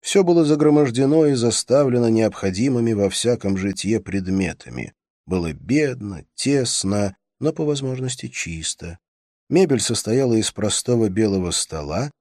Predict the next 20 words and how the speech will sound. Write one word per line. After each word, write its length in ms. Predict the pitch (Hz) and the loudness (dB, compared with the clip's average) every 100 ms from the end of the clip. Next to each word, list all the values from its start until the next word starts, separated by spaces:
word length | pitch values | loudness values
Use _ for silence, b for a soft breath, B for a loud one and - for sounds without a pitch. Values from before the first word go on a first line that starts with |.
| _ _ | _ _
двух 400 | 101 151 147 - | 0 2 2 -2
простых 560 | - 101 - - 73 - | -4 -4 -4 -8 -12 -10
стульев 580 | - 214 208 185 170 | -8 -4 -2 -2 -4
и 60 | 220 | -4
залавка 640 | 202 170 147 147 143 - | -2 -2 0 -4 -6 -14
по 160 | - 92 | -6 -6
обеим 320 | 82 101 113 | -2 -2 -2
сторонам 560 | - - 78 76 80 69 | -6 -8 -10 -8 -10 -8
стен. 500 | - - - 60 - _ _ _ | -10 -10 -14 -14 -16 _ _ _
Большой 380 | - 92 92 92 | -2 0 0 -2
старинный 640 | - 87 82 85 80 80 76 | -4 -4 -4 -4 -4 -6 0
образ 460 | 110 107 90 - - _ | 0 2 -2 -4 -8 _
с 100 | - | -16
позолоченным 720 | - 85 85 80 78 82 82 80 | -10 -8 -6 -6 -8 -6 -8 -6
венчиком 580 | 85 80 - 73 80 | -6 -6 -8 -10 -8
стоял 440 | - - 76 95 85 | -8 -8 -6 -4 -4
над 240 | 80 - | -8 -12
полкой 460 | - 90 85 - 78 | -8 -6 -6 -10 -14
в 80 | 73 | -14
углу, 460 | 73 80 123 120 | -10 -4 -2 -2